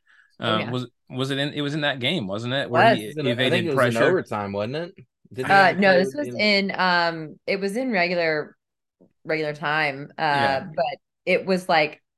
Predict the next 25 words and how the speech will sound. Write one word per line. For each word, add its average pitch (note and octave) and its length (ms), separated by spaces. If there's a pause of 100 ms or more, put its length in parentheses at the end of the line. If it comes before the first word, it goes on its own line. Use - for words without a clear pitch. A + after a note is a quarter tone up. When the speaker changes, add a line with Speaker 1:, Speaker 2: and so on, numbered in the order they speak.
(180)
Speaker 2:
He C#3 120
scram-, C#3 320
he D#3+ 100
did D#3+ 160
the C#3+ 60
Johnny C#3 260
Manziel A#2+ 420
scramble G#2+ 460
and A2+ 140
evaded A2+ 400
pressure A2 460
Speaker 3:
Wow. G#2 60
Speaker 2:
and, G#2 200
and, G#2 320
and G2+ 320
found G2+ 260
the, F#2+ 180
the G2+ 120
open G2 260
person G2 400
for F#2 260
the, - 80
for - 140
the F#2+ 60
touchdown. G2 460